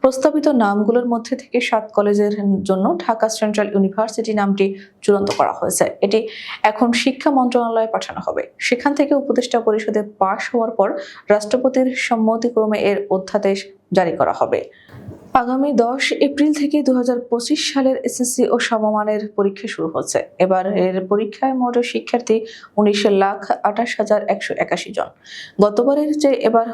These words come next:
পরীক্ষার্থী কমেছে প্রায় এক লাখ। গতবার বিশ লাখ চব্বিশ হাজার একশো বিরানব্বই জন পরীক্ষার্থী ছিলেন। রোববার শিক্ষা মন্ত্রণালয়ের সভাকক্ষে এসএসসি ও সমমান পরীক্ষার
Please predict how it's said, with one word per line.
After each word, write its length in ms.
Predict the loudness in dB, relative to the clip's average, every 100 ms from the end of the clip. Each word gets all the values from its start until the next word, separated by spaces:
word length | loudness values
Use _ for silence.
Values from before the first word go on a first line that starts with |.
| -2
পরীক্ষার্থী 760 | 0 0 -4 -6 0 0 0 -6 -16 _
কমেছে 380 | 0 2 2 2
প্রায় 280 | 2 0 2
এক 280 | 0 2 -2
লাখ। 240 | -2 -2 -8 -10 0
গতবার 380 | 2 2 0 0
বিশ 380 | -2 -2 0
লাখ 100 | 0 0 0
চব্বিশ 420 | -2 0 -2 0
হাজার 260 | 2 2 0
একশো 380 | -2 0 -2 -2 -12 _ 2
বিরানব্বই 520 | 4 4 -2 0 2
জন 240 | 2 0
পরীক্ষার্থী 520 | 0 0 0 -4 -6
ছিলেন। 280 | -2 2 0 -2 -12 -14 -14 0
রোববার 300 | 0 4 2
শিক্ষা 380 | 2 -2 0 0
মন্ত্রণালয়ের 600 | 2 2 0 0 0 -2
সভাকক্ষে 680 | -4 -4 -4 -4 -6 -6 -2
এসএসসি 480 | 0 0 0 -2 -2 0
ও 40 |
সমমান 520 | 0 0 0 0 0
পরীক্ষার 440 | 0 -2 0 -2